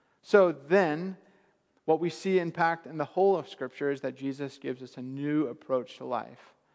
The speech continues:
to the way to the good life. So how can we become righteous so that we might enter the kingdom of heaven? And this is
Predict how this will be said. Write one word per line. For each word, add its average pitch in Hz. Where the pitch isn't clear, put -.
to -
the 143
way 139
to 139
the 131
good 127
life. 123
So 170
how 185
can 202
we 170
become 151
righteous 139
so 139
that 139
we 143
might 135
enter 143
the 127
kingdom 127
of 120
heaven? 120
And 156
this 185
is 180